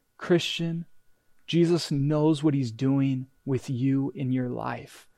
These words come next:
Don't be discouraged. He knows what he's doing. He does love you.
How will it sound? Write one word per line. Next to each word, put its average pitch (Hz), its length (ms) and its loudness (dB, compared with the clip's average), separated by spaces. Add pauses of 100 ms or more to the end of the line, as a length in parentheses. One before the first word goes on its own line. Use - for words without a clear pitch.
(360)
Don't 156 240 2
be 160 100 6
discouraged. 131 840 -6 (220)
He 165 200 0
knows 139 520 0
what 139 140 0
he's 120 200 -8
doing. 127 360 -2 (180)
He 160 200 -2 (100)
does 143 460 2 (260)
love 135 640 -2
you. 127 240 -8